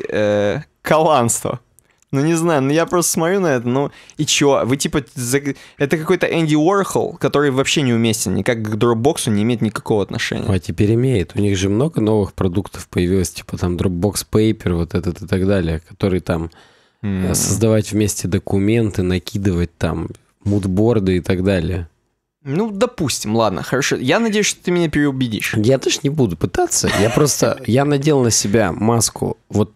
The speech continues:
Speaker 2: того
Speaker 1: Хипстер.
Speaker 2: самого чувака, который стереотипному понравится этот, э, дизайн.
Speaker 1: Мгм.
Speaker 2: И вот в этой маске я пытаюсь пропустить его через себя. <coughs>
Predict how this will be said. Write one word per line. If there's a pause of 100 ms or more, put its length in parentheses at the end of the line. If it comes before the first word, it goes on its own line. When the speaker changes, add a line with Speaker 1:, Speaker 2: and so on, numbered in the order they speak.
(200)
Speaker 2:
того
Speaker 1:
Хипстер.
Speaker 2:
самого
чувака,
который
стереотипному
понравится
этот,
э,
дизайн.
Speaker 1:
Мгм. (440)
Speaker 2:
И
вот
в
этой
маске
я (180)
пытаюсь
пропустить
его
через
себя. (1300)
<coughs>